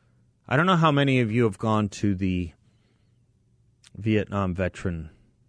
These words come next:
Memorial, that wall in Washington, D C. Some have referred to it as the scar in the ground, but anyone who's been there knows how somber and serious it is when you look at it.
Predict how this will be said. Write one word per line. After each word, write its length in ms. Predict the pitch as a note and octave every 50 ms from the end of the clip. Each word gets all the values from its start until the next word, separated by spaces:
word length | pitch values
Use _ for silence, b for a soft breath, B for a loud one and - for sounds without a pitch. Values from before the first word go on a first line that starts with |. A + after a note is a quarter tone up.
| _ _ _ _ _ _ -
Memorial, 580 | G2+ F#2+ F#2 F#2 F#2+ F2+ F2 F2+ E2 E2 E2+ - _ _ _ _ _ _ _ _ _ _ _ _ _
that 200 | - E2 D2+ -
wall 320 | G2 F#2+ F#2 F#2 F2+ F2 F2
in 100 | E2+ F2
Washington, 640 | F2 F2 F2 - - - F2+ E2+ - - - E2+ D#2+
D 180 | E2 D#2+ D#2+
C. 440 | D#2+ - - - - C#2+ C2+ E2+ - _
Some 300 | - - - G2 F2+ E2
have 140 | E2 - E2
referred 380 | E2 - - - F#2+ F2+ - -
to 120 | - E2
it 100 | D#2+ D2
as 180 | D#2 D#2 - -
the 120 | _ -
scar 440 | - - - - - F2+ F2+ F2+ E2+
in 100 | D#2 D#2
the 80 | C#2+
ground, 520 | C#2 - D#2+ E2+ E2+ D#2 D#2 D2+ D2 - - -
but 180 | - B1 - _ b b b b b b b b b b b b b b
anyone 260 | - C3 C3+ B2+ B2 A2+
who's 240 | G2 F#2 F2 -
been 240 | - - A#2 A2 G#2
there 180 | G2 F2 F2 F2+
knows 360 | E2 E2 E2+ E2+ F2 - -
how 180 | - E2 D#2 D2+
somber 460 | - - - G#2 G2 F#2 E2+ F2 E2+
and 120 | E2 E2
serious 600 | - - - G#2 F#2+ E2 D2+ D#2+ D2+ - - -
it 80 | F2 D#2+
is 300 | F2+ F#2 F2 D#2+ - -
when 120 | D2+ D2+
you 100 | C#2 D2+
look 220 | E2+ G2 - - -
at 180 | D2+ C#2+ D2
it. 140 | E2 - -